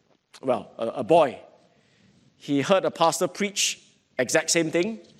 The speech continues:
And he went to clarify with the pastor after service. Said, "Pastor, is it true that we are all dust?" The pastor says, "Yes, we are all made of dust.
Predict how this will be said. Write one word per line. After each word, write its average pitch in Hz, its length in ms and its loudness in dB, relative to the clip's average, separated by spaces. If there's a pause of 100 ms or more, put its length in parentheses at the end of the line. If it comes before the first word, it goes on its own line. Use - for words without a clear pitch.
(680)
And 139 420 2
he 151 280 0
went 196 480 0
to 160 180 -6
clarify 214 560 0
with 151 140 -4
the 143 160 0
pastor 156 480 0
after 175 300 2
service. 117 360 -4
Said, - 340 -2
"Pastor, 208 380 2
is 240 200 -4
it - 120 -4
true 330 500 -2 (640)
that 185 340 0
we 185 220 -2
are 175 240 2
all 226 240 6
dust?" - 640 -2 (300)
The 147 80 -14
pastor 185 260 -8
says, 208 220 -4
"Yes, 262 280 0
we 190 100 2
are 180 60 4
all 220 140 6
made 233 180 2
of 262 120 0
dust. - 440 -2